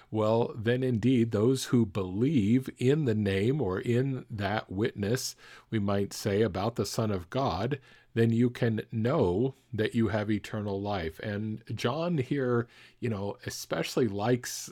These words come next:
this language of know, and it's a very comforting word to us, I think, uh, for those of us who, you know, can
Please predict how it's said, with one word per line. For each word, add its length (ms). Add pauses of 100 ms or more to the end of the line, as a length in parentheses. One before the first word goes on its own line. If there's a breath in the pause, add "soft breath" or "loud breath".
this 340
language 640
of 440
know, 800
and 160
it's 240
a 80
very 380
comforting 760
word 440
to 240
us, 300
I 120
think, 440 (500 loud breath)
uh, 380
for 220
those 360
of 120
us 340 (120)
who, 520 (120)
you 100
know, 320
can 260